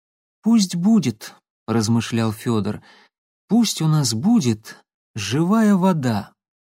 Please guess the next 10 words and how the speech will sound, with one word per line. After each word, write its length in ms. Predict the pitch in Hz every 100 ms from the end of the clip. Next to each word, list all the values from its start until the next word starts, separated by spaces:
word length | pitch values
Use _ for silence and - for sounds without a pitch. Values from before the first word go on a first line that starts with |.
| _ _ _ _
Ведь 240 | 113 180 -
все 280 | - 240
мы 140 | 226 214
живые. 560 | 208 214 233 151 - _ _ _ _ _ _ _ _
Пусть 300 | - 120 -
в 60 | 117
реке 280 | 135 - 139
плавает 480 | 156 202 175 143 113
живая 440 | 110 120 135 120
рыба, 460 | 127 151 127 113